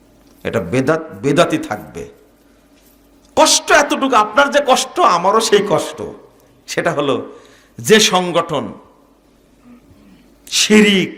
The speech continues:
বেদাতের বিরুদ্ধে আপোষহীন, সেই সংগঠনে বেদাত থাকলে আপনারও কষ্ট হবে, আমারও কি হবে? কষ্ট হবে, এটা স্বাভাবিক। এজন্য আপনাকে আমি কিছু মনে করছি না, কিন্তু আপনার কথাটা হয়েছে আমার উপরে খুব জুলুমের মতো হয়ে গেছে।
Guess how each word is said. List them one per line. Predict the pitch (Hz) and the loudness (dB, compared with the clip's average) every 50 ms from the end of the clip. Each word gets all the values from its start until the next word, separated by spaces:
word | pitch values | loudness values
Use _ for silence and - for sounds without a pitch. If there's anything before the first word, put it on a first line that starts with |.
| - - - 101 | -18 -20 -10 -6
বেদাতের | 131 151 147 160 156 156 - 165 151 139 | -6 -2 -2 -2 -2 -2 -4 -6 -6 -6
বিরুদ্ধে | 127 139 139 135 117 113 131 123 - - 120 | -6 -8 -8 -8 -4 -4 -4 -2 -2 -2 -4
আপোষহীন, | - - 127 127 - - - - 120 117 104 - - - - - _ _ _ _ _ _ _ | -2 -4 -6 -8 -8 -8 -10 -6 -4 -4 -4 -4 -6 -8 -12 -18 _ _ _ _ _ _ _
সেই | - - - 196 214 202 | -4 -2 0 0 0 0
সংগঠনে | - 180 175 175 170 175 170 - 160 160 143 135 117 | -2 -2 -2 -2 -2 -4 -4 -4 -6 -8 -8 -6 -2
বেদাত | 131 139 139 151 - - - | 0 0 0 0 -2 -4 -8
থাকলে | - 139 135 - 127 139 139 139 - - - - | -10 -10 -10 -8 -6 -8 -8 -8 -12 -16 -8 -6
আপনারও | 110 117 123 - - 143 143 147 147 143 | -4 -4 -4 -4 -4 -2 -2 -2 -2 0
কষ্ট | 147 143 147 - - 151 | -2 -2 -4 -6 -10 -10
হবে, | 147 151 156 156 160 | -10 -8 -8 -8 -8
আমারও | 143 113 117 120 131 131 135 | -6 -6 -4 -2 -2 -2 -2
কি | 135 131 135 | 0 2 2
হবে? | 131 131 131 - - - - - - - - _ _ _ _ _ _ - | 2 2 2 0 -2 -6 -8 -12 -18 -20 -20 _ _ _ _ _ _ -6
কষ্ট | 117 113 - - - - | -6 -6 -6 -8 -10 -10
হবে, | 113 - 131 | -6 -4 -2
এটা | 190 - 262 | -2 0 -2
স্বাভাবিক। | 269 - - - 139 127 - - - - - - _ _ - | -2 -4 -4 -4 -4 -6 -6 -8 -12 -16 -20 -20 _ _ -6
এজন্য | 170 170 240 240 240 208 | -2 0 0 2 4 4
আপনাকে | 185 185 - - 208 226 226 233 | 4 4 2 0 0 0 2 2
আমি | 214 214 214 208 | 0 0 0 -2
কিছু | 208 208 - 185 | -4 -4 -6 -4
মনে | 165 170 170 170 | -4 -2 -2 -2
করছি | 165 151 139 - - - | -4 -4 -8 -8 -10 -12
না, | 113 101 90 - - _ | -12 -12 -14 -14 -18 _
কিন্তু | - - - 160 | -8 -4 -2 -2
আপনার | 160 - 185 175 - 147 | -2 -2 -4 -4 -4 -4
কথাটা | 151 156 - 175 165 170 190 220 - - - - - - - _ _ _ _ _ _ _ _ 117 | -4 -4 -4 -4 -2 0 0 -2 -2 -4 -8 -14 -20 -20 -20 _ _ _ _ _ _ _ _ -2
হয়েছে | 127 139 143 143 143 143 135 135 | 0 0 0 0 0 -2 -2 0
আমার | 143 156 160 160 | 2 2 2 2
উপরে | 160 160 156 156 147 139 | 0 0 0 0 0 0
খুব | - 160 127 117 113 | -2 -4 -8 -8 -6
জুলুমের | 123 143 151 160 165 156 147 143 123 | -4 -2 -2 -2 0 0 0 0 0
মতো | 123 120 - 120 | -2 -2 -4 -4
হয়ে | 107 101 107 107 | -4 -4 -4 -6
গেছে। | - - - | -6 -8 -10